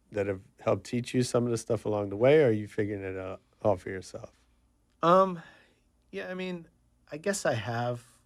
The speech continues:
Speaker 2: Uh, on the artist side, I think I kinda figured a lot of it out on my own.
Speaker 1: Yeah.
Speaker 2: Um, with, like I said, my, my old boss, um, it was an international artist agency at the time. Now they're Patriot Artists.
Speaker 1: Mm-hmm.
Speaker 2: But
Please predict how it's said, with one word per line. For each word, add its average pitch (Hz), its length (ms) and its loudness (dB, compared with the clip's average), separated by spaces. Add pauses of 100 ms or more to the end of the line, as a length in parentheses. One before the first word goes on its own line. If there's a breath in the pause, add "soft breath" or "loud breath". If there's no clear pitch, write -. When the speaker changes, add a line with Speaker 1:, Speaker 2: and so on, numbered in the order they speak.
(160)
Speaker 2:
Uh, 107 340 -4 (240)
on 127 120 0
the 131 60 2
artist 120 600 0
side, 117 240 2
I 107 100 0
think 101 320 -10
I 95 140 -12
kinda 98 260 -14
figured 92 320 -12
a 87 40 -16
lot 90 220 -16
of 92 140 -16
it 90 80 -16
out 90 240 -18 (380)
on 104 120 -8
my 95 140 -10
own. 110 300 -12 (200)
Speaker 1:
Yeah. 92 160 -8 (220)
Speaker 2:
Um, 107 480 0 (220)
with, 120 440 0 (540)
like 120 180 2
I 120 80 4
said, 107 320 0
my, 104 380 -8
my 113 140 -4
old 107 280 -2
boss, 104 640 -6 (100)
um, 95 400 -12 (560)
it 123 80 -16
was 101 180 -8
an 107 80 -6
international 107 680 -6
artist 101 320 -6
agency 98 420 -10
at 92 100 -12
the 90 80 -18
time. 98 320 -14
Now 92 180 -14
they're 90 140 -14
Patriot 90 460 -18
Artists. 85 440 -18
Speaker 1:
Mm-hmm. 110 200 -6
Speaker 2:
But 127 160 -8